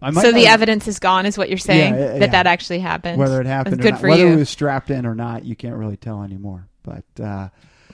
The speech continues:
Speaker 1: yeah, I'm learning little things here and there and as we go, and it's been a learning process for sure.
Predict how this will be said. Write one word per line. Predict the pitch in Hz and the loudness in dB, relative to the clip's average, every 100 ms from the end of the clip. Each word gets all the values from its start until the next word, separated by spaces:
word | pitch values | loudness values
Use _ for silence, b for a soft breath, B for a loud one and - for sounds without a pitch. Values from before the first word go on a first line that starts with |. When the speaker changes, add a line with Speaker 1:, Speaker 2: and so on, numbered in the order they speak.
| b b - | b b -2
Speaker 1:
yeah, | 151 147 | 0 2
I'm | 185 214 | 0 2
learning | 220 226 190 170 156 143 - _ _ _ _ | 4 4 2 0 -4 -10 -18 _ _ _ _
little | 151 170 165 | 0 2 2
things | 156 151 139 120 | 0 -2 -2 -4
here | 147 139 | -2 0
and | 127 | -2
there | 123 117 110 110 | -4 -4 -8 -10
and | 127 120 117 - | -10 -10 -10 -12
as | - 131 120 | -6 -4 -4
we | 123 | -4
go, | 123 113 98 | -4 -4 -4
and | 107 | -6
it's | 117 - | -8 -10
been | 123 113 110 104 | -10 -8 -10 -12
a | 123 117 | -12 -8
learning | 123 117 104 | -6 -6 -10
process | - 117 98 - - | -12 -12 -14 -18 -20
for | - 107 | -14 -12
sure. | - 107 95 | -10 -10 -10